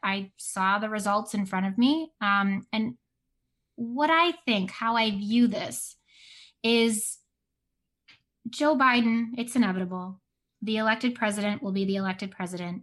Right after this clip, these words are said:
And what's happening right now in, um, Congress is everyone else just throwing a temper tantrum and not wanting to accept what it is. So from that perspective, I can get angry and I can get frustrated and I can get,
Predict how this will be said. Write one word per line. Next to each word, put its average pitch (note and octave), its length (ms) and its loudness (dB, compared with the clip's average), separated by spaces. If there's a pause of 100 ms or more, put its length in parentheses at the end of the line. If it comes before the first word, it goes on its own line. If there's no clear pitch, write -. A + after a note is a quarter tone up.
And G3 180 -2
what's C#4 220 -2
happening B3 360 0
right G#3 200 -2
now G#3 640 0 (260)
in, F#3+ 720 -2
um, F#3 580 -8 (380)
Congress A#3+ 720 0
is F#3+ 340 -6 (100)
everyone G3+ 320 -4
else F#3+ 220 -2
just - 240 -12
throwing F#3 220 -6
a F3+ 40 -8
temper F#3+ 300 -6
tantrum F#3+ 540 -12 (720)
and G#3 160 2
not F#3+ 220 2
wanting F#3+ 260 2
to F#3+ 160 -4
accept F#3+ 400 -8
what F3 80 -8
it F3 140 -10
is. E3+ 500 -10
So A3 220 -2
from A#3 220 2
that B3 200 4
perspective, G#3+ 720 -2
I G3+ 440 -2 (760)
can A3 180 2
get A3+ 220 2
angry A#3+ 520 6
and A3 80 2
I G3 120 0
can G3 160 0
get - 180 -4
frustrated G#3+ 680 -2
and F#3+ 140 0
I F#3 80 0
can F#3 240 -2
get, F#3 320 -4